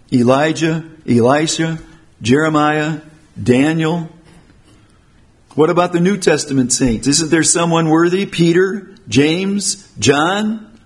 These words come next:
Paul? What about the angels?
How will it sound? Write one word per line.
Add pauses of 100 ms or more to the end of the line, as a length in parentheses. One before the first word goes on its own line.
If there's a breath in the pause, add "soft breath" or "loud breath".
Paul? (2500)
What
about
the
angels?